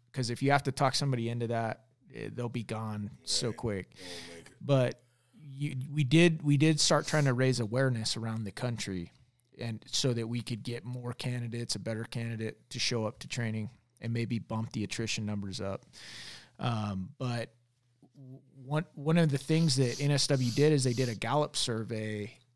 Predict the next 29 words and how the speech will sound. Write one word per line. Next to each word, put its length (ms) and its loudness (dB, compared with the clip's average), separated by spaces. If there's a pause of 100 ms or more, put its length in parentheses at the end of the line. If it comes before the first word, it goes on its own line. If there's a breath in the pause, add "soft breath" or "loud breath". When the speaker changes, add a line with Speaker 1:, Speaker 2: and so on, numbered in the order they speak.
(120)
Speaker 1:
um, 840 -8
before 320 -2
I 120 -2
got 340 -6
to 140 -6
that 200 -6
shop, 500 -2
and, 280 -4
and 200 -6
they 80 -6
spent, 380 -2
like, 220 -8
a, 80 -14 (320)
you 80 -14
know, 80 -6
they 60 -2
spent 220 -2
a 60 4
good 140 4
amount 240 4
of 60 2
money 220 4
doing 240 4
the 60 0
survey, 460 4
and 100 0
they, 140 -2
they 200 2
just 340 2